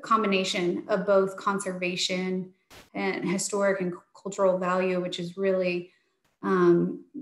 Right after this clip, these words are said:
uh, really exciting to us at the North Florida Land Trust to be able to, um, participate in a project of that importance.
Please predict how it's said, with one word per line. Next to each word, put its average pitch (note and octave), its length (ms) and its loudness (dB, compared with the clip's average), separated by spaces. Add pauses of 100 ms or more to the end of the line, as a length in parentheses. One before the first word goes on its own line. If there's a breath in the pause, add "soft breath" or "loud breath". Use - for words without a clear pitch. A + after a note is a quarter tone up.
(680)
uh, G#3+ 80 0
really G#3+ 260 6
exciting G3 440 2
to F#3+ 140 -2
us F#3 240 -4
at F#3+ 120 -4
the F#3+ 80 0
North F#3 240 -4
Florida F3+ 200 -2
Land F3 260 0
Trust - 280 -8
to F3+ 60 -8
be F#3 100 -4
able F3+ 240 -4
to, F3 500 -2
um, F3 360 0
participate F#3+ 800 -6
in F#3+ 100 -4
a F3 60 -4
project - 420 -14
of F3+ 140 -10
that F3 160 -8
importance. D4 840 -8